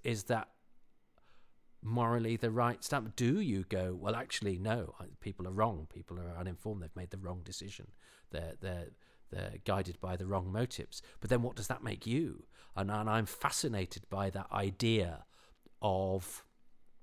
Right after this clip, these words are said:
uh, imposed liberalism, which is, of course,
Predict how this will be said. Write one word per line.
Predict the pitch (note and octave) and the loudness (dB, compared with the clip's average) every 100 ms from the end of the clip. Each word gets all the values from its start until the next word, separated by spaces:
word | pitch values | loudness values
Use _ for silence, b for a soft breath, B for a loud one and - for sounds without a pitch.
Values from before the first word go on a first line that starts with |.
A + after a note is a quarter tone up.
| - - - _ - - B B B B - | -20 -20 -20 _ -14 -14 B B B B -4
uh, | G2 F#2+ F#2+ - _ - - - _ _ _ - _ | -2 0 -4 -8 _ -20 -20 -20 _ _ _ -20 _
imposed | - G2 - A2 G2+ G#2+ | -6 -4 8 8 8 2
liberalism, | C#3 D#3 F#2+ - F2 | -2 -2 -2 -4 -6
which | F2 - | -8 -8
is, | G#2+ G2 | -8 -6
of | |
course, | - G#2+ F#2 - - | -4 -4 -2 -6 -8